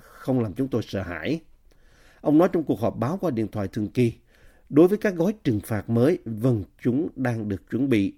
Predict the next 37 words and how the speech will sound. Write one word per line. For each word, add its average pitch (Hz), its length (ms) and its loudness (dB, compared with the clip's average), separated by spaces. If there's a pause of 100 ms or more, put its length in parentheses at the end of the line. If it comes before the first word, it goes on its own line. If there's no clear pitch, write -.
(100)
Điều 107 200 0
này 98 240 -4
ai 120 180 -6
cũng 104 200 -6
biết 175 280 2
và 113 80 -6
có - 120 -6
thể 98 200 -4
đoán 113 200 -6
trước 208 240 -6
được. 123 260 2 (480)
Chúng 156 180 2
tôi 135 160 4
chỉ - 160 -4
có 147 220 -4
thể 113 160 -4 (100)
chờ 117 160 0
xem 131 280 0 (340)
đối 165 140 4
thủ 123 180 0
của 135 160 -2
chúng 147 180 0
tôi 131 160 2
sẽ 120 140 -4
nghĩ 117 260 -2
ra 135 200 -4
điều 110 220 0
gì 95 180 -6
khác." 208 320 -6 (840)
Nga 165 180 6
lập 143 200 6
luận 110 180 2
rằng 117 200 2
các 151 140 -4
biện 110 160 -2
pháp 165 340 -10
trừng 110 120 0